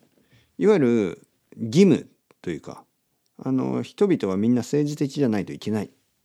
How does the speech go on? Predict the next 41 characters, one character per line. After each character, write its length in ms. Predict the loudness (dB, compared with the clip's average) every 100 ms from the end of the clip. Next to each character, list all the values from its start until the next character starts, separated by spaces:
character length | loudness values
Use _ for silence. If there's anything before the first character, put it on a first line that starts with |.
| _ _
そ 160 | -6 -2
う 40 |
い 20 |
う 40 | 0
ふ 20 |
う 40 |
に 180 | -2 -6 _ -10
思 240 | -4 -2
い 40 |
込 180 | -4 -6
ん 60 | -12
で 100 | -14
い 80 | _
る。 80 | _ _ _ _ _ _ _ _ _ -20 -20 _ _ _ _ _ _ -2 0
で 40 |
も 100 | 2
で 100 | 2
す 140 | -2
よ、 280 | -6 -4 -4 -4
例 200 | -4 0
え 20 |
ば 160 | 2 2
僕 240 | -2 -4
は 100 | -4
今 280 | -2 -2 -2
日 80 | -4
さ 100 | -12
っ 40 |
き 140 | -12 -12
ね、 140 | -8
言 140 | -8
っ 20 | -10
た 340 | _ -10 -10
僕 220 | -10 -6
の 100 | -6
平 360 | -4 2 4 4
和 100 | 2
な 140 | 0
一 200 | -2 -2 -6
日 160 | -6
ね、 220 | -12 -14